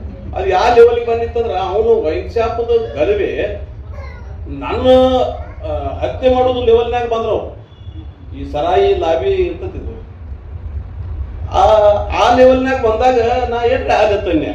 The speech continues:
ನಮ್ಮ ಮನ್ಯಾಗ ನಮ್ಮ ಜಾಯಿಂಟ್ ಫ್ಯಾಮಿಲಿ, ನಮ್ಮ ತಮ್ಮಂದು ಒಂದು ಸಣ್ಣ ಕೂಸಿತ್ತು. ನಮ್ದು ಅಷ್ಟ ಅಲ್ಲೋ, ನಮ್ಮ ಸಣ್ಣ ಕೂಸು ಏನೈತಿ ನಮ್ಮ ತಮ್ಮಂದ, ಅದನ್ನ ಮರ್ಡರ್ ಮಾಡ್ತಂದ್ರು ನಾ ಅವ್ರನ್ನ ಬಿಡಿಸ್ಕೊಂಡ್ ಬರವ್ರ, ಅಲ್ಲಿ ಸರಾಯಿ ಅಂಗಡಿ ಕೀಳ್ಸವ್ರ ಅಂತೀವಿ.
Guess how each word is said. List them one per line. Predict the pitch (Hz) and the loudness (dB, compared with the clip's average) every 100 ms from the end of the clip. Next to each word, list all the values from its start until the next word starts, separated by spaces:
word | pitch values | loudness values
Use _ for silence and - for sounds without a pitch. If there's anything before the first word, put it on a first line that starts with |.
| - - 156 | -8 -10 -8
ನಮ್ಮ | 175 | -8
ಮನ್ಯಾಗ | 202 214 214 196 | -2 0 2 0
ನಮ್ಮ | 175 | -2
ಜಾಯಿಂಟ್ | 170 202 | -4 -6
ಫ್ಯಾಮಿಲಿ, | 185 175 180 196 | -6 -6 -4 -2
ನಮ್ಮ | 165 151 | -4 -4
ತಮ್ಮಂದು | 190 196 180 | -4 -4 -4
ಒಂದು | - | -6
ಸಣ್ಣ | 156 | -6
ಕೂಸಿತ್ತು. | 170 160 160 - - - - - - - - | -6 -4 -6 -6 -10 -12 -12 -12 -12 -12 -8
ನಮ್ದು | 147 175 165 | -6 -2 -2
ಅಷ್ಟ | - 233 | 0 4
ಅಲ್ಲೋ, | 220 220 202 220 220 | 4 4 2 2 0
ನಮ್ಮ | 196 - | -2 -2
ಸಣ್ಣ | 175 208 - | -2 -2 0
ಕೂಸು | 202 202 | -2 0
ಏನೈತಿ | 196 185 | 0 0
ನಮ್ಮ | 180 160 | -2 -4
ತಮ್ಮಂದ, | 156 185 185 156 - - - - - - | -2 -2 -2 -2 -4 -8 -10 -14 -12 -4
ಅದನ್ನ | 160 202 202 | 0 2 2
ಮರ್ಡರ್ | 190 190 190 | 0 0 -2
ಮಾಡ್ತಂದ್ರು | 180 190 180 196 214 226 208 | -2 -2 -2 4 6 6 4
ನಾ | 190 | 2
ಅವ್ರನ್ನ | 165 156 143 | 0 0 -2
ಬಿಡಿಸ್ಕೊಂಡ್ | - 185 180 | -4 -4 -2
ಬರವ್ರ, | 185 196 214 | 0 0 2
ಅಲ್ಲಿ | 226 - 185 165 | 2 2 0 -4
ಸರಾಯಿ | 165 175 | -4 -2
ಅಂಗಡಿ | 160 160 | -2 -4
ಕೀಳ್ಸವ್ರ | - 139 151 151 | -6 -4 -2 -2
ಅಂತೀವಿ. | 127 - | -4 -8